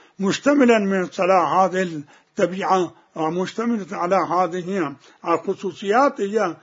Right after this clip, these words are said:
أفراد، ماهية السارية في الأفراد، لأن الأوامر أن كانت تتعلق بالطبيعة،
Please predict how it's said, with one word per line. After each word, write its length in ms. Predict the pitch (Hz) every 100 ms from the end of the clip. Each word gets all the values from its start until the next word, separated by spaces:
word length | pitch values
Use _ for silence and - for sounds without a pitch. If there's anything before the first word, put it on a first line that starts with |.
| _ _
أفراد، 460 | 160 - 156 190 214
ماهية 640 | 165 151 156 254 285 233 226
السارية 680 | - - 208 262 302 285
في 100 | -
الأفراد، 560 | 185 175 - 185 226 151 - _ - - 120
لأن 440 | 147 190 185 185
الأوامر 1120 | 180 180 156 143 - 160 156 214 277 262 185 - _ _ -
أن 240 | 170 214 254
كانت 540 | - 294 262 233 233
تتعلق 600 | 214 185 175 185 175 185
بالطبيعة، 680 | 170 175 175 175 170 143